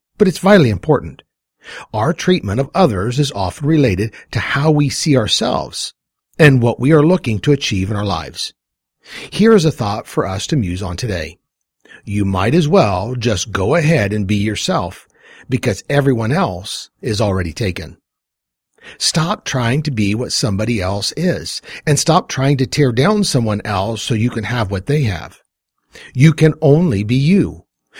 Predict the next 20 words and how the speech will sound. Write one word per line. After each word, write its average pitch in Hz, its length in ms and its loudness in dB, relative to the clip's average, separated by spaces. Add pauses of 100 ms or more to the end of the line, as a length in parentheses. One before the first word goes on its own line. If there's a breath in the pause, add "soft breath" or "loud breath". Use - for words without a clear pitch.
(100 loud breath)
We 156 140 6
cannot 170 460 0
make 151 240 2
ourselves 104 640 -2
into 131 180 2
what 123 320 -2
someone 113 360 2
else 95 180 -4
is, 123 560 4 (500)
or 143 180 8
have 143 480 0
what 123 240 0
they 202 180 6
have 104 520 -4
as 131 320 -6
far 123 300 2
as 101 220 -2
who 113 120 2
they 90 180 0
are. 82 280 -4